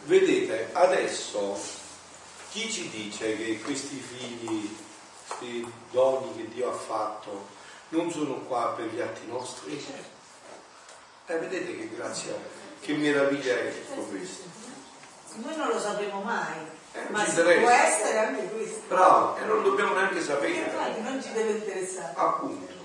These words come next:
Speaker 2: È cosa di Dio.
Speaker 1: Appunto. Però noi continuiamo a fare questo, perché tante persone possano conoscere questa vita meravigliosa, questo dono meraviglioso.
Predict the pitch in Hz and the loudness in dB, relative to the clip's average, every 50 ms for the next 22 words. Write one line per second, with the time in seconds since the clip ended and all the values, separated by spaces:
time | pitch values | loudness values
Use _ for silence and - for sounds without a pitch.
0 | - - - - - - 233 233 247 269 277 269 262 226 220 226 226 220 214 208 | -18 -18 -20 -20 -12 -10 -10 -4 -2 0 0 0 0 -2 -2 -2 -4 -2 -2 -2
1 | 208 202 190 180 180 - - 190 185 185 185 - - - - - - - - - | -2 -4 -6 -8 -10 -12 -12 -12 -8 -8 -8 -8 -10 -12 -10 0 2 2 2 2
2 | - - - - - - 175 175 - - - - - - - - - - - - | 0 -2 -2 -4 -4 -4 -4 -4 -4 -6 -6 -6 -8 -12 -14 -14 -16 -16 -16 -18
3 | - - - - - - - 202 208 226 220 226 240 247 233 208 190 190 170 156 | -18 -16 -18 -18 -16 -4 0 6 10 12 12 12 10 8 4 4 2 0 0 0
4 | 175 175 170 175 196 214 220 196 - - - - - - - - - 131 120 113 | -4 -4 -2 2 4 6 6 8 6 6 4 2 0 0 0 0 2 2 2 2
5 | 113 110 104 113 110 110 104 92 90 90 - - - - - - - - - - | 2 0 -2 -2 -2 0 0 -2 -4 -8 -10 -12 -14 -14 -16 -18 -20 -20 -20 -20
6 | 277 269 262 220 - 170 - - - 165 - - - - - - - - - - | -20 -20 -20 -20 -20 -20 -20 -20 -20 -20 -20 -20 -20 -20 -20 -20 -20 -20 -20 -20
7 | - - - - - - - - - 156 151 156 165 156 - 208 226 - - 180 | -20 -20 -20 -20 -20 -20 -18 -10 -8 -6 -2 -2 -2 0 4 4 4 4 4 2
8 | 180 - 160 151 - - - 214 220 190 165 143 117 113 - - - 156 156 - | 2 2 0 -2 -2 -2 0 2 2 2 2 0 0 -2 -2 -2 0 0 0 0
9 | - - 135 123 127 131 - 107 120 139 143 - - 127 127 117 117 113 113 113 | 0 -2 -2 -2 -2 -4 -4 -6 -6 -6 -6 -6 -6 -6 -6 -6 -6 -6 -6 -8
10 | 113 - - - - 113 113 110 110 104 107 104 101 107 104 107 104 104 107 107 | -8 -6 -6 -8 -8 -8 -8 -8 -8 -6 -6 -6 -6 -6 -6 -8 -10 -8 -8 -6
11 | 101 98 101 113 110 107 110 107 - - 113 117 120 120 120 120 120 113 107 104 | -6 -6 -8 -8 -10 -12 -12 -12 -12 -10 -8 -6 -6 -6 -6 -6 -8 -8 -8 -8
12 | 104 95 101 104 104 113 110 107 107 - - - - | -8 -8 -10 -10 -8 -6 -6 -6 -6 -8 -10 -14 -16